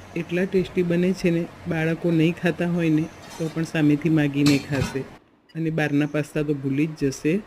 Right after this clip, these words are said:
બને એટલા આ રીતે ઘરેથી જ ટ્રાય કરો. હવે એક વાડકો ને ઉપર થોડો લોટ લીધો છે, બે વ્યક્તિઓનું પ્રમાણ છે આ, અઢીસો ગ્રામ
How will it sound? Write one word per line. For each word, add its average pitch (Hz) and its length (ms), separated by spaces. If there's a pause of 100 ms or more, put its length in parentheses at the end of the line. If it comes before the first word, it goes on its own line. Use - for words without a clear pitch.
(1120)
બને 165 300
એટલા 165 320
આ 151 100
રીતે 156 220 (260)
ઘરેથી 151 440
જ - 40
ટ્રાય 160 340
કરો. 170 300 (920)
હવે 165 260
એક 175 220
વાડકો 170 380
ને 175 140
ઉપર 156 200
થોડો 160 280
લોટ 160 260
લીધો 165 260
છે, 233 240
બે 170 220
વ્યક્તિઓનું 160 560 (280)
પ્રમાણ 170 460
છે 180 260
આ, 175 120 (920)
અઢીસો 160 360
ગ્રામ 156 340